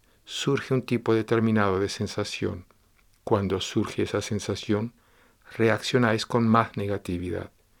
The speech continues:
Es un círculo vicioso que os hace desdichados, más y más desdichados. Cuando empezáis a observar,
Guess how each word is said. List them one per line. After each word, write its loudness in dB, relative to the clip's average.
Es -2
un 0
círculo 0
vicioso -2
que -4
os -2
hace 0
desdichados, -6
más 0
y -2
más -2
desdichados. -8
Cuando 2
empezáis 0
a 2
observar, -2